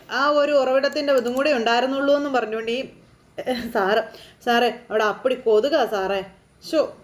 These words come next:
യുവ ദമ്പതികൾക്ക് സൗകര്യം ചെയ്ത് കൊടുക്കും സാറേ" എന്നൊക്കെ പറയുമ്പോൾ ഇവരിരുന്ന് ഇങ്ങനെ ചൊറി-, ചൊറിഞ്ഞുകൊണ്ടിരിക്കാം. അപ്പം "മണിയറയും പാലും ഒക്കെ സെറ്റ് ചെയ്ത് കൊടുത്താൽ മതിയോടാ?" "അതൊക്കെ ധാരാളം മതി സാറേ,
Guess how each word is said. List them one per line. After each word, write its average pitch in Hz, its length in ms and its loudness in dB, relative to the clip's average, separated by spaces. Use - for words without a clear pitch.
യുവ 233 220 4
ദമ്പതികൾക്ക് 262 580 0
സൗകര്യം 269 440 2
ചെയ്ത് 330 160 2
കൊടുക്കും 269 240 -2
സാറേ" 240 320 4
എന്നൊക്കെ 233 300 -2
പറയുമ്പോൾ 233 420 0
ഇവരിരുന്ന് 233 380 0
ഇങ്ങനെ 254 360 -4
ചൊറി-, 233 400 2
ചൊറിഞ്ഞുകൊണ്ടിരിക്കാം. 254 680 0
അപ്പം 240 220 2
"മണിയറയും 254 500 2
പാലും 277 380 2
ഒക്കെ 240 180 -2
സെറ്റ് 285 200 0
ചെയ്ത് 311 120 0
കൊടുത്താൽ 320 220 2
മതിയോടാ?" 285 400 2
"അതൊക്കെ 240 240 0
ധാരാളം 339 500 2
മതി 359 180 2
സാറേ, 277 300 0